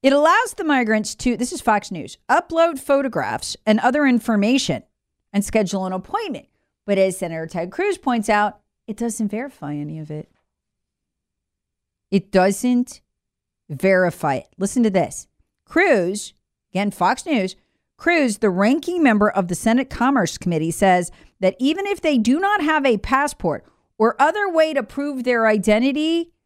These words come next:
they can still be paroled into the U S. That is resulting in airline boarding passes. You've seen the ones, right? You've, you've flown before. It has your name on it.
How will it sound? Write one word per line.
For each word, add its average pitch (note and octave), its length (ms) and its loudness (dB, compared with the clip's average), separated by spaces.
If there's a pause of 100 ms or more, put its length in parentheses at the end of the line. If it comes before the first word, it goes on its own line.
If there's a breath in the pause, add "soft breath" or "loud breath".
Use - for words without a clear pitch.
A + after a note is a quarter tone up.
(800)
they C4+ 140 2
can D4 160 0
still D#4 320 -4
be C4 200 -2
paroled G3 480 -4
into G#3+ 280 -4
the B3 80 -2
U C4+ 240 -4
S. - 420 -8 (600)
That C4 460 0
is F4 160 -6
resulting F#3 800 -2 (1120)
in C4 280 4
airline G4+ 560 2
boarding B3+ 400 0
passes. F3+ 360 -4
You've D5+ 140 -2
seen F#3 240 -6
the C#3 80 -10
ones, D3 300 -8
right? E4+ 180 -4
You've, A4 160 -6 (100)
you've A#3 200 -6
flown F3+ 240 -4
before. A3+ 260 -6
It C4+ 80 -2
has B3+ 220 -4
your A#3 40 -2
name B3+ 200 -2
on D#4+ 120 -2
it. F4+ 200 -10